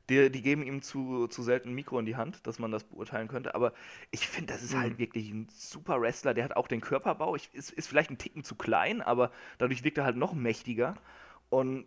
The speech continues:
Speaker 1: der kann so ziemlich jeden Stil mitgehen. Den, den würde ich unfassbar gern bei N X T sehen. Ähm, soweit ich weiß, gab's da ja sogar wohl schon mal ein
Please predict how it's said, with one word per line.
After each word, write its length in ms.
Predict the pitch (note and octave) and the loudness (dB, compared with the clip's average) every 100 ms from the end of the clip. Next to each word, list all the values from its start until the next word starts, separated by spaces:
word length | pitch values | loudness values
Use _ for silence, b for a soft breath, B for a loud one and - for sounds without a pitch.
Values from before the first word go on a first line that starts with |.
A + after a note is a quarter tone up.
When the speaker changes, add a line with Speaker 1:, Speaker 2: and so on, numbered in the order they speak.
| A#2+ | 4
Speaker 1:
der 120 | B2+ | 4
kann 380 | - D#3+ E3+ C#3+ | 6 2 2 -4
so 80 | C3 | -8
ziemlich 320 | - D3+ C3+ | -6 -8 0
jeden 220 | C3+ C3 | -2 -2
Stil 260 | - D3 F3 | -12 -8 -4
mitgehen. 640 | F3 - C#3 D#3 A#2 A#2 _ - | -4 -4 -6 -4 -8 -10 _ 0
Den, 180 | D3 D3 - E3+ | 0 0 -8 -8
den 160 | G3 | -4
würde 140 | E3 D3+ | -4 -4
ich 120 | - - | -8 -4
unfassbar 600 | A#3+ G3+ - C#3+ - A#2+ | 0 0 2 -2 2 0
gern 160 | A#2+ A#2 | 2 0
bei 100 | A2+ | -2
N 120 | A2+ | -2
X 220 | A2+ - | -6 -8
T 180 | - C#3+ | -12 -6
sehen. 320 | A2+ A2 D#3 B B B B B B _ - | 0 0 -2 B B B B B B _ 4
Ähm, 420 | A#2+ A#2+ A#2 A#2 - - | 4 4 -2 -6 -12 -18
soweit 840 | A#2 A#2 C#3 A2 G2+ A#2 A#2 E3+ | -10 -6 -6 -8 -2 4 4 2
ich 160 | F3 A2+ | -4 0
weiß, 340 | F2+ G#3 - | 0 -2 0
gab's 340 | B2 F#2 - - | 2 2 0 -4
da 120 | C3+ | 2
ja 160 | A#2+ | 2
sogar 340 | G#2+ A2 G#2 G2 | 0 0 0 -2
wohl 80 | G2+ | -6
schon 220 | - G#2+ | -4 -2
mal 80 | |
ein 100 | G2+ | -2